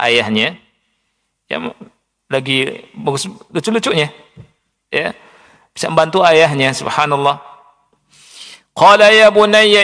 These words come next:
inni ara fil manami anni adbahuk." Kata Nabi Ibrahim, "Wahai putraku, sesungguhnya aku bermimpi aku menyembelihmu."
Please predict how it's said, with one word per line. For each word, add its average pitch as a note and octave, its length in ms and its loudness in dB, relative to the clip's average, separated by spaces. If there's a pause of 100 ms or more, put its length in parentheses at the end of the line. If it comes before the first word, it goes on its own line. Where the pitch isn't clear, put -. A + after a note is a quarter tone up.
inni G3 300 -2
ara F#3+ 320 6
fil F#3 180 0
manami F3+ 600 0
anni E3 400 -2
adbahuk." D#3+ 720 0 (1160)
Kata A#2+ 160 0
Nabi D3 320 0
Ibrahim, D#3 400 2
"Wahai D#3 240 4
putraku, D#3 640 0 (640)
sesungguhnya D3 580 -2
aku C#3 640 0
bermimpi C#3 1000 -2 (640)
aku A#2+ 240 -2
menyembelihmu." A2 1120 -2